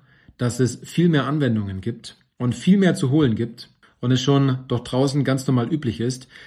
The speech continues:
Also wenn du dir denkst, ja, lohnt sich das denn überhaupt noch, dort Gas zu geben mit dem Thema drei D Druck? Ja, das lohnt sich und es lohnt sich sogar noch mehr denn je, wenn man es vor allem richtig macht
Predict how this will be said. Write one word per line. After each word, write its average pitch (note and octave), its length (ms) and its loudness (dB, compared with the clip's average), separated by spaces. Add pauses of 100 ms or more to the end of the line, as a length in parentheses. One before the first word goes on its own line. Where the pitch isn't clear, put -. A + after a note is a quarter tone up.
Also B2 160 2
wenn D3 120 6
du D3 40 6
dir C#3+ 140 6
denkst, D3 260 4
ja, B2+ 140 4
lohnt F3 260 8
sich F3+ 80 2
das B2+ 160 0
denn B2 140 -2
überhaupt A#2 420 -4
noch, D3+ 300 0 (400)
dort C3 420 -2
Gas C3+ 300 0
zu C#3 100 0
geben C3 260 0
mit B2 120 0
dem A#2+ 120 0
Thema B2 280 0
drei A2+ 160 -4
D B2+ 100 2
Druck? C3 240 -4 (100)
Ja, D3 460 2 (220)
das - 180 -4
lohnt E3 260 10
sich B2+ 200 0
und B2+ 80 4
es A#2+ 120 0
lohnt F3+ 240 6
sich D#3 140 -4
sogar C#3 260 2
noch C3+ 200 0
mehr D3+ 220 6
denn D3 180 4
je, C#3 320 6 (520)
wenn C#3 200 2
man D3+ 180 4
es D3 380 0
vor C3 140 -4
allem B2+ 160 0
richtig C3 340 -2
macht B2+ 420 -4